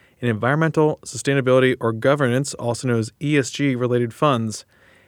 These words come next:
And the full Education Committee meets Wednesday to take up several bills, including one dealing with charter school oversight, S one twenty-six. The House is on spring break this week. However, last week the chamber did hold committee meetings and floor debate,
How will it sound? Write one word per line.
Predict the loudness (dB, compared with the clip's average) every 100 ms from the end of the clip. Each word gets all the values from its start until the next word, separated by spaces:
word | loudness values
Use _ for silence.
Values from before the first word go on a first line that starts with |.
| _
And | -2
the | -2
full | 0 2 2
Education | 2 -2 0 0 0
Committee | -2 0 2
meets | 2 0
Wednesday | -2 0 2 2 2 2
to | -2
take | -4 -4
up | -4
several | 0 2 4
bills, | 4 4 0 -6
including | -14 -4 0 2
one | 2 2 0
dealing | 0
with | 0 -2
charter | -2 -2
school | -2 -2 -2 -2
oversight, | 0 0 -2 -4 -6 _ _ -8
S | -8 -8
one | -8 -8
twenty-six. | -8 -10 -8 -10 -10 -14 -20 -20 _ _ _ _ _ -4
The | 0
House | 2 0 0
is | -2 -2 -2
on | -2 0 0
spring | -2 -2 0
break | 0 0 0
this | -2
week. | 0 0 -2 -12 _ _ _
However, | 0 2 2
last | 2 2 2
week | 0 0
the |
chamber | -2 -2 0
did | 2 2 2
hold | 2 0
committee | -2 0 2
meetings | 2 2 0 -2
and | -2 -2
floor | 2 2
debate, | 4 4 2 0